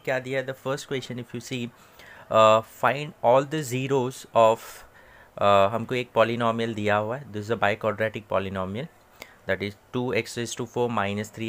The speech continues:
x cube minus three x square plus six x minus two। तो इसका डिग्री क्या है?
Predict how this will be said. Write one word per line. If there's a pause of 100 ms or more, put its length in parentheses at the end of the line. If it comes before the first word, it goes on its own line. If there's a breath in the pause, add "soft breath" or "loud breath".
x
cube
minus
three
x
square
plus
six
x
minus
two। (640 loud breath)
तो
इसका
डिग्री
क्या
है?